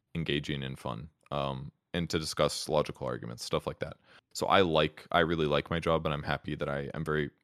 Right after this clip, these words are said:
lucky that I have it, 'cause I know I would be, uh, very bored in a, in a more conventional job setting. Maybe not very bored, but slightly bored. I, I like problem solving, and, like, Dota and streaming allows you to kinda, like,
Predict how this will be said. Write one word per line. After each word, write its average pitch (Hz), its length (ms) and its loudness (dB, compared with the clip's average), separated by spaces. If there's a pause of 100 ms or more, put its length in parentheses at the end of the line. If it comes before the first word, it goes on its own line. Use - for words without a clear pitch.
(140)
lucky 76 300 0
that 73 160 0
I 69 60 -2
have 71 200 -2
it, 85 140 -2
'cause - 140 -8
I 80 80 0
know 73 160 0
I 71 60 0
would 73 100 -2
be, 76 260 -6 (760)
uh, 78 200 2
very 85 220 4
bored 73 260 0
in 73 120 -2
a, 69 180 -2
in 80 120 -2
a 78 40 -2
more 73 160 -2
conventional 76 480 -6
job 87 240 0
setting. 90 260 -4
Maybe 104 160 2
not 78 140 4
very 71 180 0
bored, 71 220 -2
but 71 140 -2
slightly 67 260 -4
bored. 71 300 -4 (160)
I, 92 200 0
I 98 60 8
like 104 200 6
problem 80 280 6
solving, 80 460 2
and, 73 120 -2
like, 69 220 -4
Dota 73 340 2
and 73 140 -4
streaming 71 360 -4
allows 71 300 -2
you 76 100 -2
to 76 180 -2
kinda, 78 240 -4
like, 71 260 -6